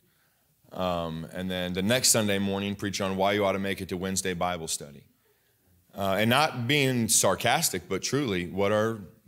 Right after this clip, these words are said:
the reason why? Now, to me, the reason why you ought to come back is because, uh, you're not gonna go anywhere else throughout the rest of your week where they're gonna open up the Word of God and teach and preach from it.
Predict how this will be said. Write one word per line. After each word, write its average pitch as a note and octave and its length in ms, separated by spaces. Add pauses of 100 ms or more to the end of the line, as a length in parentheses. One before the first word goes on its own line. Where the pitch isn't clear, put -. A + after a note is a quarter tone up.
the F#2+ 120
reason G#2 340
why? B2+ 200
Now, G#2+ 160
to G#2+ 140
me, C3 240
the A2+ 120
reason A2 280
why G#2+ 140
you G#2 120
ought G2 60
to F#2+ 80
come G2+ 180
back B2 240
is F#2+ 80
because, F#2+ 460 (480)
uh, F#2+ 380
you're G2 200
not C3+ 240
gonna C3 160
go A#2 200
anywhere A#2+ 500
else G#2 220
throughout G#2 300
the G2+ 80
rest G#2 300
of G2 120
your G2+ 140
week F#2+ 280
where F#2 100
they're F#2 140
gonna F#2 220
open G2 300
up F#2+ 160
the F#2 80
Word F2+ 220
of D#2+ 80
God F2 260
and D#2+ 160
teach G2 280
and E2+ 120
preach F#2+ 280
from D2 240
it. - 80